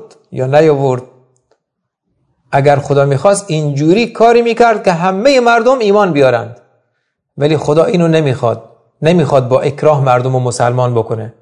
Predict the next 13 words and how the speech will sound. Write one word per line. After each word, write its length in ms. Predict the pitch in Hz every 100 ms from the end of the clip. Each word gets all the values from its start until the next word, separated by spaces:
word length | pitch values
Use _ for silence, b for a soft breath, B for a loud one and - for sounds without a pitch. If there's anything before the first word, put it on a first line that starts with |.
| _ _ _
می‌فرماید 540 | 147 143 151 151 160
که 100 | 156
حالا 340 | 127 139 160 160
تو 340 | - - 214
ای 160 | 196 156
پیغمبر 680 | 147 135 131 131 127 123 123
و 200 | 123 120
شماها 540 | - 131 135 139 175
می‌خواید 360 | 165 147 139 135
مردم 340 | 127 127 135
رو 80 | 131
با 120 | 123
اجبار 580 | - 131 127 143 143 131